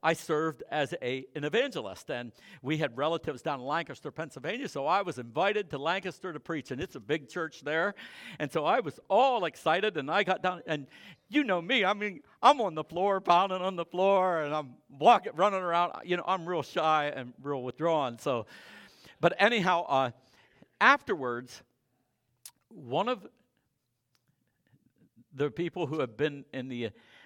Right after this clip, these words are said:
uh, drug rehab centers of the Salvation Army said to my relative who had invited me, "That man needs medicated."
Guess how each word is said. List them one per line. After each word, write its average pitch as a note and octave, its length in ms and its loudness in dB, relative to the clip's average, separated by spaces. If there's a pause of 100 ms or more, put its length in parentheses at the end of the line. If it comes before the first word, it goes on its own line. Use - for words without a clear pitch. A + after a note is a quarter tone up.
(140)
uh, G#2 180 -8 (140)
drug C3 300 -4
rehab D3 400 -4 (240)
centers A2+ 480 -12 (500)
of G#2+ 120 -12
the A2 60 -10
Salvation G#2 440 -12
Army A#2 360 -16 (1200)
said D3+ 460 -6
to C#3+ 120 -16
my A2+ 100 -12
relative C3+ 500 -6
who A#2+ 100 -10
had G2+ 80 -10
invited A#2 420 -12
me, F2+ 220 -20 (3750)
"That F#3+ 220 -6
man A2+ 200 -10
needs A2+ 300 -16
medicated." A2 720 -14